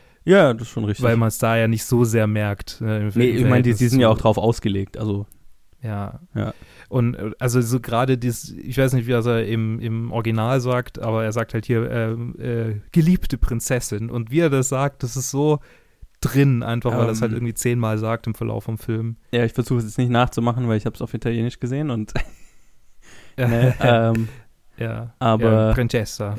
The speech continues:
Speaker 1: ja, genau,
Speaker 2: vermutlich oder so
Speaker 1: Prince-, äh,
Speaker 2: vielleicht.
Speaker 1: bla, bla, Princessa, irgendwie sowas. Und ja.
Speaker 2: Ja.
Speaker 1: Ist auch, nee, es, mir
Speaker 2: Ich
Speaker 1: hat's auch gefallen, also auf Italienisch. Das, das, ja.
Speaker 2: Ja, ich, ich hätten, ich hätten noch ein bisschen mehr suchen sollen.
Speaker 1: Wa-, was ich tatsächlich aber sa-, wo dem Film wirklich hoch a-, anrechne, ist, dass tatsächlich die ganzen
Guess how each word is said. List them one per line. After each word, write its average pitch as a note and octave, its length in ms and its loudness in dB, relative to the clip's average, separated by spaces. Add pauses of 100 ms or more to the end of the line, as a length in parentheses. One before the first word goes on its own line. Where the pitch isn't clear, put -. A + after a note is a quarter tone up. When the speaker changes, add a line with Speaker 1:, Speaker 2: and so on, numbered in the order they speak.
Speaker 1:
ja, A2+ 140 2
genau, A2 280 0
Speaker 2:
vermutlich A2+ 240 -2
oder A2 80 -4
so A2+ 100 -4
Speaker 1:
Prince-, - 0 -
äh, A2+ 220 -4
Speaker 2:
vielleicht. A2+ 200 -8
Speaker 1:
bla, A#2+ 200 0
bla, A#2 160 0
Princessa, A2 680 -2
irgendwie G#2 260 -4
sowas. G2 340 -10 (220)
Und A2+ 340 -6
ja. G#2+ 200 -2 (120)
Speaker 2:
Ja. A2+ 280 -2
Speaker 1:
Ist C3+ 160 0
auch, - 120 -2
nee, D3+ 180 0
es, B2 380 -2
mir C3+ 120 2
Speaker 2:
Ich C3+ 40 8
Speaker 1:
hat's D#3 140 4
auch C#3+ 100 2
gefallen, B2+ 380 2
also A2 200 0 (380)
auf - 160 -2
Italienisch. A2 680 -2
Das, - 340 -10
das, - 480 -12 (260)
ja. F4 200 -4
Speaker 2:
Ja, C#3 200 -2
ich, C3 160 -2
ich A#2 200 -8
hätten, A2 420 -2
ich - 140 -2
hätten B2 200 -2
noch A2 140 -4
ein - 260 -12
bisschen A2+ 240 -4
mehr G2+ 180 -2
suchen A2 300 -6
sollen. G#2+ 180 -4
Speaker 1:
Wa-, A2 120 2
was E3 180 4
ich G3 80 -6
tatsächlich F3+ 280 4
aber D#3+ 140 6
sa-, C#3 160 -2
wo C3+ 140 2
dem C#3 140 4
Film D#3 180 -4
wirklich C#3 280 0
hoch B2+ 140 4
a-, - 40 -6
anrechne, D#3+ 580 -2
ist, C#3 200 -10
dass C#3 120 -2
tatsächlich C3 340 -4
die B2 120 -6
ganzen B2+ 400 -2